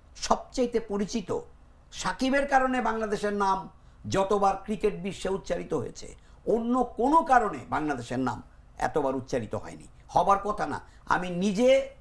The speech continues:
দেশের বাইরে পাকিস্তানে করেছি, ভারতে করেছি, সাউথ আফ্রিকায় করেছি, ইংল্যান্ডে করেছি,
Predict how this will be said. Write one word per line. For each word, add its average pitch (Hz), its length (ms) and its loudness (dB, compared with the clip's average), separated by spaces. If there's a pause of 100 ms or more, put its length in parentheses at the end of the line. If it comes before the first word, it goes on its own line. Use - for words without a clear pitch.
(280)
দেশের 175 360 -4
বাইরে 156 340 -2 (1300)
পাকিস্তানে 196 480 2
করেছি, 175 680 -6 (720)
ভারতে 202 400 4
করেছি, 160 680 -4 (440)
সাউথ 220 340 6
আফ্রিকায় 190 480 2
করেছি, 147 640 -2 (880)
ইংল্যান্ডে 226 580 4
করেছি, 165 680 -4